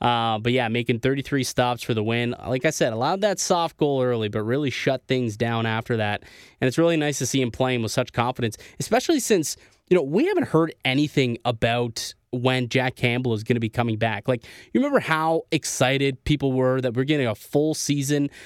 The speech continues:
of a true backup goaltender? Andersen was gonna get a bunch of nights off. And now we're sitting here, and Andersen's playing each and every night, and nobody has brought up, "Oh, where, where's Jack Campbell? I can't wait for Campbell to come back.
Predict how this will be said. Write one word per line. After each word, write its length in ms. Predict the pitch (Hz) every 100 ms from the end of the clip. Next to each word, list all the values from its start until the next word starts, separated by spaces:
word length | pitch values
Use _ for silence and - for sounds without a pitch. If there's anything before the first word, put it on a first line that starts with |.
| -
of 140 | 139 127
a 40 |
true 540 | - - 147 156 160 143
backup 460 | 151 139 - 147
goaltender? 640 | 127 135 127 147 139 139 -
Andersen 420 | 143 147 139 147
was 120 | 127
gonna 160 | 143 135
get 180 | 139 131
a 60 |
bunch 320 | 113 131 143
of 80 | 135
nights 320 | 131 139 -
off. 340 | 131 135 135 - - - - -
And 180 | 156 170
now 340 | 185 220 202
we're 200 | 165 160
sitting 380 | - 233 240 175
here, 420 | 160 147 139 135 - - _ -
and 320 | 147 143 143
Andersen's 540 | 151 190 202 - 139 -
playing 400 | 160 160 147 -
each 340 | 180 226 247 -
and 120 | 156 156
every 400 | 170 175 151 135
night, 400 | 135 202 160 127 -
and 200 | 151 151
nobody 500 | 180 226 226 202 196
has 280 | 170 190 151
brought 440 | 135 147 175 170
up, 280 | 180 175 - _
"Oh, 220 | 156 156 -
where, 240 | 139 185 - -
where's 240 | 170 196
Jack 240 | 180 170
Campbell? 300 | - 180 143
I 80 | 120
can't 240 | - 185 160
wait 180 | 170
for 100 | 139
Campbell 300 | - 170 170
to 60 | 143
come 200 | 151 139
back. 300 | 151 170